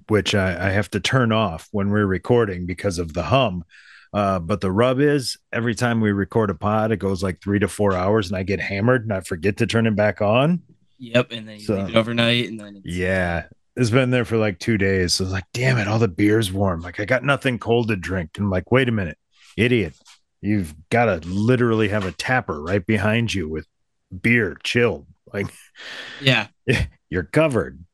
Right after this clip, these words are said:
Speaker 2: I've been thinking about getting a little, like, uh,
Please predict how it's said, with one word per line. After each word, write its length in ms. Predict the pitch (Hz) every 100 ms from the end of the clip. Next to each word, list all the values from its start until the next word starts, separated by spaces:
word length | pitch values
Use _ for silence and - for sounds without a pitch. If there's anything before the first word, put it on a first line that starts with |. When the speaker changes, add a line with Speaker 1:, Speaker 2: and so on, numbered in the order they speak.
| _ _ -
Speaker 2:
I've 160 | 139 156
been 240 | 170 143
thinking 300 | 120 135 127
about 200 | 113 110
getting 180 | 107 101
a 80 | 107
little, 260 | 104 98 95
like, 260 | 90 -
uh, 260 | 95 71